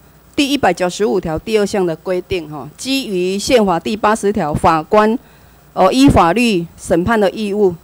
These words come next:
只能受该法条的拘束了哈。但是学界对于这一个规定已经有检讨的声音出来了哦。而且不法侵害致死、身体健康受侵害与死亡之间短，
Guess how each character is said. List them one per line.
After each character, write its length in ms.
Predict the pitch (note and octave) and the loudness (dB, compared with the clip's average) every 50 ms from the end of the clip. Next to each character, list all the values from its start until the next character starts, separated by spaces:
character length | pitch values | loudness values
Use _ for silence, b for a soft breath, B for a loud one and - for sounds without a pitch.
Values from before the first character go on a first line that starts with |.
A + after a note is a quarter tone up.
| _ | _
只 180 | - F#3+ G3 F#3 | -2 0 2 4
能 200 | F3+ E3+ F3+ G#3 | 4 4 4 2
受 240 | - - C#4 A#3+ G#3 | 2 2 2 2 2
该 260 | - - A#3 A#3 A#3+ | 2 2 2 2 2
法 200 | A#3 G3+ E3+ D#3 | 2 -2 -4 -4
条 180 | - D#3+ D3+ | -6 -8 -10
的 120 | D#3 E3 E3 | -8 -10 -10
拘 300 | - - G3 G3 G3 G3+ | -10 -8 -6 -4 -4 -4
束 280 | G3+ - G#3 F#3+ E3+ D#3 | -2 0 2 2 2 2
了 180 | C#3 C3+ C3+ | -2 -4 -8
哈。 220 | C#3+ D3 C3+ A2 - b b b b b b b b b b _ | -10 -12 -12 -12 -16 b b b b b b b b b b _
但 160 | D#4 D4 C#4 | 2 2 2
是 320 | C#4+ - D4 C#4 B3+ A#3 A3 | 2 2 2 4 4 4 4
学 240 | - - G#3+ A3 | 2 2 2 2
界 200 | A#3 - C4 B3 | 4 4 4 2
对 300 | A#3 - B3+ A#3+ G3+ E3+ | 4 4 4 2 4 2
于 80 | D#3+ E3+ | 0 -2
这 180 | F3 - G#3 G3+ | -2 -2 0 0
一 120 | G3 G3+ | 0 0
个 200 | G3+ G3 F3 D#3+ | -2 -4 -4 -4
规 220 | D#3+ - G3 F#3+ F#3 | -2 0 0 0 0
定 260 | - G#3 F#3 E3 D#3 - - _ | 0 -2 -4 -6 -8 -14 -20 _
已 100 | - E3 | -14 -14
经 220 | D3+ - G3+ G3+ G#3+ | -10 -10 -10 -10 -8
有 180 | F#3+ D#3+ C#3+ | -8 -10 -10
检 240 | - - F#3 F3+ G3+ | -8 -8 -6 -6 -4
讨 160 | G#3+ G#3+ D#3+ | -4 -6 -6
的 120 | C#3+ D3+ D#3+ | -6 -4 -4
声 260 | D3+ F#3 F#3+ F3+ F3 | -2 0 2 2 4
音 160 | E3+ E3+ E3+ | 4 2 2
出 220 | E3+ - E3 D#3+ | 2 0 0 0
来 180 | D#3 C#3+ A2+ G#2+ | -2 -2 -6 -8
了 100 | F#2+ F#2 | -10 -12
哦。 280 | D#2 F#2+ G#2+ G#2 A2 E3 - b b b b b b _ | -12 -12 -14 -14 -16 -18 -20 b b b b b b _
而 120 | - A#3 | 0 2
且 320 | C#4+ - D#4 G3+ F4 F4+ F4+ | 2 4 4 4 4 4 2
不 200 | - - C#4 C4 | 2 2 2 4
法 220 | - A3+ F3 D#3 | 4 4 2 2
侵 240 | D#3 - A3 G#3+ A#3 | 0 -2 -2 0 0
害 180 | C4 A3 G#3 G3 | 0 -2 -2 -4
致 320 | - - C4 B3 F#3+ D#3+ | -6 -6 -4 -2 -2 -2
死、 280 | - - - D#3+ G#2+ - | -4 -8 -12 -12 -12 -12
身 260 | - - - A#3+ B3 B3+ | -8 -2 2 2 2 2
体 220 | C4 G3+ E3 D#3+ | 2 -2 -4 -4
健 260 | D#3+ - G#3+ G3 F#3 | -4 -2 0 2 2
康 240 | F#3+ G#3+ G3 G3+ G#3+ | 2 0 -2 -2 -4
受 260 | G#3 - A#3+ A3 F#3+ | -2 0 0 2 2
侵 340 | F3+ - - A3 G3 G3+ A3 | 0 0 -2 0 0 0 -2
害 200 | A3+ A3+ G#3 F3+ | -2 -2 -2 -2
与 200 | - - D#3+ D3 | -2 -4 -6 -6
死 200 | D3+ - - C#3+ | -6 -8 -8 -8
亡 160 | C#3+ C#3 D3 | -6 -4 -6
之 100 | D3 F#3+ | -6 -6
间 240 | F#3 F3+ F#3 F#3 F#3+ | -4 0 2 2 2
短， 300 | F#3+ - F3+ D3+ D3+ C#3+ | 2 0 -2 -2 -2 -4